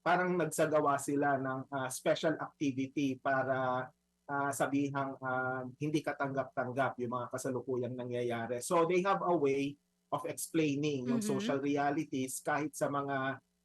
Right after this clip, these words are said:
Speaker 1: ah, bata pa na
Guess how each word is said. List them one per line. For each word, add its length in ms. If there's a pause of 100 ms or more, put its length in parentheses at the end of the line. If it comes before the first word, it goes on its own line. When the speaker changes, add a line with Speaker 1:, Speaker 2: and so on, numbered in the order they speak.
(240)
Speaker 1:
ah, 480
bata 480
pa 260 (380)
na 480